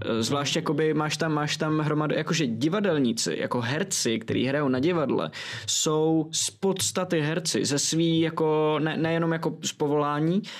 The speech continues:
Speaker 1: ale z povahy vlastně.
Speaker 2: Mhm.
Speaker 1: Jsou to klauni všechno.
Speaker 2: Rádi předvádějí.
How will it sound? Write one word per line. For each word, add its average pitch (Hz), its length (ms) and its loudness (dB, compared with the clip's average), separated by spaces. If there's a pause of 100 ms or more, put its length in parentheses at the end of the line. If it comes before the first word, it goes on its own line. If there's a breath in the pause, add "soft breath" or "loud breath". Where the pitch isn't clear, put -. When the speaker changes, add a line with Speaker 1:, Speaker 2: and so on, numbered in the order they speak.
(140 loud breath)
Speaker 1:
ale 143 320 0
z 147 100 -2
povahy 175 600 0
vlastně. 117 440 -2
Speaker 2:
Mhm. - 100 -10 (200 loud breath)
Speaker 1:
Jsou 165 120 -2
to 165 120 2
klauni 180 400 2
všechno. - 320 0
Speaker 2:
Rádi 160 200 0
předvádějí. 156 280 0